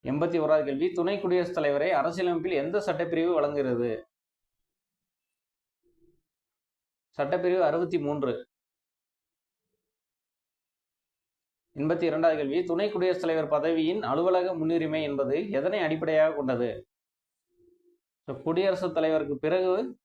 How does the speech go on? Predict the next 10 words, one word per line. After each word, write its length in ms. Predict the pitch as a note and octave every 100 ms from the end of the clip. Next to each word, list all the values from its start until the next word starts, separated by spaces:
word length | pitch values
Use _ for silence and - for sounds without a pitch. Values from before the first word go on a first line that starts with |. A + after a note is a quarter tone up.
| _
துணை 260 | D#3 E3+
குடியரசுத் 360 | D#3+ D#3 D3 C#3+
தலைவரின் 360 | C#3 C#3+ D#3+
பதவி 560 | C#3+ C3+ C#3+ D#3+ B3+ - _ _ _ _ _ _ _ _
அலுவலக 500 | - C#3+ D#3+ D#3+ E3
முன்னுரிமை 440 | F3 C#3+ C#3+ C#3 C3
கொண்டது. 480 | A#2+ A2+ D3+ G#3+ _ _ _ _ _ _ _ _ _ _ _ _ _ _ _ _ _ _ _ _ _ _ _ _ _ _ _ _ _ -
எண்பத்தி 420 | C3 D3 E3 D#3+
மூன்றாவது 400 | C#3+ D3 D#3 C3+
கேள்வி, 440 | B2+ B2+ F3+ F#3